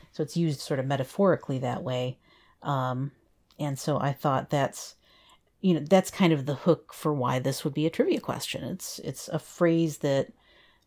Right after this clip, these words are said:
we probably all have heard in some different contexts, or, you know, you may have. Um, and so now this kind of links it back to its origins.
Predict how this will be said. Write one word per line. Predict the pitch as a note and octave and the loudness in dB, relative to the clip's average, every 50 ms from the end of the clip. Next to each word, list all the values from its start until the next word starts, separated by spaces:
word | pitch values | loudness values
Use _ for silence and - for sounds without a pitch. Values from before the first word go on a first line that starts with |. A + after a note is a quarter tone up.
| - | -2
we | E3+ E3 D#3+ D3+ D3+ C#3+ - - _ _ _ | 0 2 2 2 2 0 -2 -4 _ _ _
probably | - - F#3 E3+ E3+ E3 D#3 D#3 D3+ | -4 2 4 4 6 6 4 4 2
all | - D3 D3+ D3+ | 2 2 2 2
have | D3 C#3 C3+ | 0 -2 -4
heard | - - E3 D#3+ D#3 D3 | -2 0 2 2 2 2
in | C#3 C3+ | 0 -4
some | - C#3+ C#3 | -4 -6 -4
different | C#3 D3+ C#3 - B2+ - - | -4 -4 -4 -4 -6 -8 -6
contexts, | - - F#3 F3+ F3 F3 - E3 C#3 C3 - - - - - - - - | -2 2 2 2 2 2 2 0 0 0 -2 -6 -14 -12 -12 -12 -12 -8
or, | - C#3+ C#3 C3+ C3 C3+ C3 - - - - | -6 -2 0 0 0 0 0 -2 -8 -14 -10
you | - D3+ C3 | -8 -6 -4
know, | C3 | -2
you | C3 C#3+ D#3 | 0 2 4
may | D3+ D#3+ D3+ D3 | 4 4 4 4
have. | - - D#3+ - D3 D#3+ - _ _ - - - - _ _ _ _ - | 2 -2 -2 -2 -2 -2 -4 _ _ -20 -20 -20 -20 _ _ _ _ -10
Um, | - C#3 C3 C3 C3 B2+ B2+ C3 D3 - _ _ _ _ _ _ _ - | -6 -6 -4 -2 -2 -4 -4 -4 -6 -8 _ _ _ _ _ _ _ -8
and | D3+ C#3+ C#3 C3+ C3+ | -6 -4 -4 -6 -6
so | - - D3 C#3 C3+ C3+ C3 C3 - - | -4 -4 -4 -2 -2 -2 -4 -4 -4 -4
now | - D3+ D3+ C#3+ C#3 | -2 -2 0 0 -2
this | C3+ C#3+ C3+ - | -2 -4 -6 -6
kind | - - D3 C#3 | -6 -4 -4 -2
of | C3 C3 | -2 -2
links | C#3 C#3+ C3+ - - | -4 -4 -4 -6 -10
it | - - | -12 -6
back | - C#3+ C3+ C3 C3 - - | -4 -2 -2 -2 -4 -4 -8
to | - - - C3+ C3 - | -8 -4 -2 -2 -2 -2
its | B2+ B2 - | -4 -6 -6
origins. | - - C3 B2+ C3 B2+ - - C3 B2 B2 B2 B2+ - - | -6 -4 -4 -2 -2 -4 -4 -4 -4 -4 -4 -6 -8 -12 -16